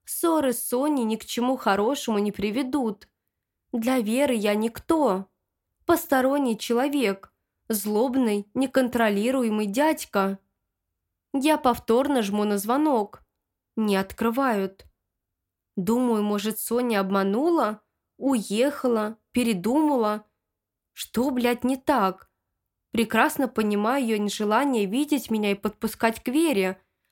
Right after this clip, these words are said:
но сейчас, когда я владею информацией, прятаться от меня бессмысленно. Надеюсь, она понимает. Постучав кулаком по железной двери,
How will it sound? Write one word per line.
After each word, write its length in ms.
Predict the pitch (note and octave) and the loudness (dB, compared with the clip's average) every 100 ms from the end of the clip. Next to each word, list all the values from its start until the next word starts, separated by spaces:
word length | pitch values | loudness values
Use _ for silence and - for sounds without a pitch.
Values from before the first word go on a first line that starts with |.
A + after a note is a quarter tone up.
| _ | _
но 160 | B3 B3+ | 0 0
сейчас, 520 | B3+ A#3 - A3 C4+ | 0 -4 0 0 0
когда 280 | - A3 G3+ | -2 -2 0
я 180 | G#3 G3 | 0 0
владею 460 | G3 G3 G3+ A#3+ | 0 0 0 -2
информацией, 960 | G3+ - F#3+ F#3 A#3 E4+ - A3 F#3+ F#3+ _ _ _ | -2 -2 0 0 0 0 -2 -2 -2 -6 _ _ _
прятаться 520 | C#4+ D4 D4 A#3+ - G3+ | 0 0 0 -2 -2 -2
от 140 | - | 0
меня 280 | G3+ G3 G3+ | 0 2 0
бессмысленно. 920 | G#3 - B3+ D#4 D#4+ A3+ G3 F#3 F3+ - _ _ _ _ | -2 -4 -2 -2 -2 -2 -2 0 -4 -8 _ _ _ _
Надеюсь, 520 | A3+ A3 F#3+ F#3+ F#3+ | -2 0 0 0 0
она 160 | G#3 G3+ | -2 -2
понимает. 800 | G3+ G#3+ B3+ D4+ C4+ G3+ G3+ - _ _ _ _ _ _ _ _ _ _ _ | 0 0 0 0 0 -2 -4 -10 _ _ _ _ _ _ _ _ _ _ _
Постучав 640 | - D#4 - C#4 C#4+ C#4+ - | -2 -2 -2 -2 0 -2 0
кулаком 500 | B3 A3+ A3 B3+ C4 | 0 2 2 2 0
по 100 | A#3 | 0
железной 520 | G#3 G#3 G#3 G#3 G#3 | -2 0 0 0 -2
двери, 560 | F3 F3+ A#3+ D4+ A#3+ | -2 -2 -2 0 -2